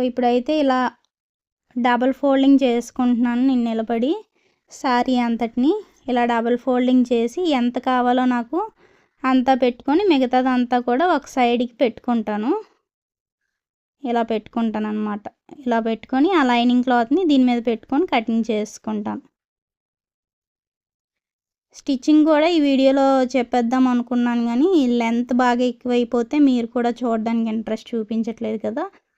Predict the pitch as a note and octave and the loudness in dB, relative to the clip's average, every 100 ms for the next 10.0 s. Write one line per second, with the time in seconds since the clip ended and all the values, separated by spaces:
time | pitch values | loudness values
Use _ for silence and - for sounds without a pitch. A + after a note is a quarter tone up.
0 | _ _ _ C#4+ C4 B3+ A#3+ A#3+ B3 B3+ | _ _ _ 0 0 2 -2 -2 0 0
1 | E4 - B3+ - D4+ D4 A#3+ - - C4+ | 0 -2 -4 0 2 2 0 -6 -4 0
2 | B3+ A#3+ B3 D#4+ - B3+ A#3+ - A#3+ A#3 | 0 0 0 -2 -2 0 0 -2 -4 -4
3 | - A3 - A3+ A#3 C#4+ E4 - - A#3+ | -6 -8 -6 -4 -2 0 -2 -4 -6 0
4 | B3 A#3+ A#3 A#3+ A#3+ A#3 A3+ B3 C4+ C#4 | 0 0 -2 -4 -4 -4 -2 0 0 2
5 | C4 C#4+ G4 - _ _ _ _ - C#4 | 2 2 0 -4 _ _ _ _ -4 0
6 | D4 D4 B3+ - - - C#4 C#4 C4 C4 | 0 0 -2 -4 -18 -6 -2 0 -2 -2
7 | B3 A#3+ D#4 F#4 C4+ A#3 B3+ B3+ C4 D#4 | -2 0 -2 -2 0 0 0 2 2 2
8 | A#3+ A3+ B3 - B3 A3+ - B3+ B3+ E4 | 0 0 -2 -4 -8 -8 -2 0 2 -2
9 | - B3+ A3+ A3+ - A3 G#3+ G#3 G3+ | -2 -4 -4 -8 -8 -8 -6 -6 -4